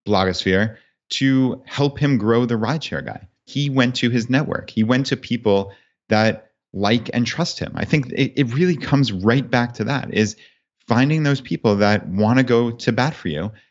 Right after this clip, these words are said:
and also having something of value. And in Harry's case, he had an article or information on ride sharing,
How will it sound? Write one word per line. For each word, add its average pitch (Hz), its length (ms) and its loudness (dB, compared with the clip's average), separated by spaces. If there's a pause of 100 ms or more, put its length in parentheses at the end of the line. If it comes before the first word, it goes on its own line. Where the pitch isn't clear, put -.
(100)
and 147 140 2
also 143 360 0
having 120 380 0
something 131 380 -2
of 120 80 0
value. 110 400 -2
And 98 140 -2
in 107 180 0
Harry's 127 320 0
case, 95 260 -4 (480)
he 143 480 -2 (100)
had 110 480 2 (120)
an 107 100 0
article 107 680 0
or 104 220 2
information 110 640 0
on 98 220 2
ride 110 260 0
sharing, 80 320 -4